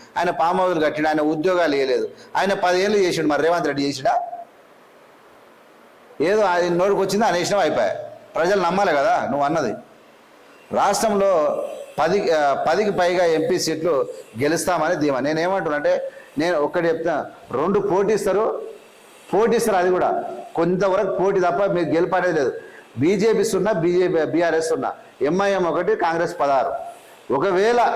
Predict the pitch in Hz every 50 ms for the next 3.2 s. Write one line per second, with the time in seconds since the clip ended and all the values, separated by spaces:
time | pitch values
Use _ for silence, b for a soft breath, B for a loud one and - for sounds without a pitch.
0 | - 131 - 160 214 233 226 220 220 196 180 185 185 185 175 160 156 156 160 185
1 | 208 - - - - - - - 123 - 202 - 220 202 214 208 196 - 131 143
2 | 147 156 170 175 170 165 156 151 156 202 196 156 151 156 180 180 - 147 143 127
3 | 127 113 - -